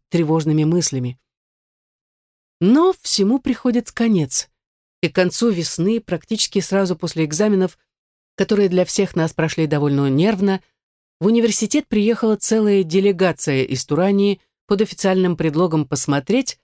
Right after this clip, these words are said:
как устроился принц, каких достиг успехов, и забрать его после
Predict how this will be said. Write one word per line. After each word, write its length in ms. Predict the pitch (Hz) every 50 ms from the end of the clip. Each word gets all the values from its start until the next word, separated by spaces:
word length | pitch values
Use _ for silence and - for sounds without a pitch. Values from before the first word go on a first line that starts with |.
| _ _ _
как 200 | - 240 - -
устроился 480 | 220 - - 208 220 220 202 - 226
принц, 440 | 196 - 180 170 156 151 - - - _ _ _ _ _ _
каких 340 | - - 202 - 233 202 156
достиг 400 | 143 151 143 - - - 135 -
успехов, 520 | 147 127 - - - 240 - - 233 - _ _ _ _ _ _ _
и 100 | - 339
забрать 480 | 269 240 202 160 147 170 233 269 - -
его 200 | 247 226 240 226
после 440 | - _ 220 202 - 202 196 185